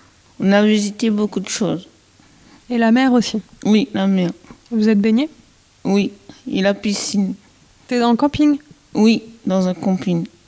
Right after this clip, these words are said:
Speaker 2: C'était des tentes ou des espèces de caravanes ?
Speaker 1: Des appartements. Et on était, euh, à six dans, euh, les appartements.
Speaker 2: D'accord. Et ça va, tu t'entendais bien avec les autres ?
Speaker 1: Oui.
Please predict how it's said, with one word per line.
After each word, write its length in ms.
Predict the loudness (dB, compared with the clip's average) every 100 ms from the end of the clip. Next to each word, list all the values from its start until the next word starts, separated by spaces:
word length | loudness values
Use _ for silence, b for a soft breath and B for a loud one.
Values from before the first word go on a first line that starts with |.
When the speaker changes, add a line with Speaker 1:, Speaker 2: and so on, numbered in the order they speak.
| -16
Speaker 2:
C'était 180 | -4 2
des 120 | 2
tentes 340 | 4 2 2
ou 460 | 2 4 4 2 -2 -6 _ _ _ _ _ _ _ _ -12
des 100 | -8
espèces 220 | -2 0
de 80 | 0
caravanes ? 540 | 0 0 2 2 2 -2 -4
Speaker 1:
Des 600 | 0 2 2 2 2 2
appartements. 840 | 0 0 -2 0 2 4 4 2 -4 -12 _ b b b b b b b -2
Et 100 | 2
on 100 | 2
était, 540 | 0 0 0 0 0
euh, 480 | 0 0 0 0 0
à 40 | -2
six 600 | -4 -2 0 0 -2 -4
dans, 760 | -2 0 0 0 0 0 -2 -2
euh, 200 | -2 -4
les 400 | -2 -2 0 -2
appartements. 720 | -2 -4 -4 -2 0 0 -2 -6 -20 b b b b b _ -2
Speaker 2:
D'accord. 500 | 2 4 4 4 4
Et 60 |
ça 160 | 4 4
va, 120 | 2
tu 140 | 2 0
t'entendais 420 | 2 2 4 4
bien 140 | 4
avec 200 | 4 2
les 160 | 0 0
autres ? 160 | 0
Speaker 1:
Oui. 160 | -2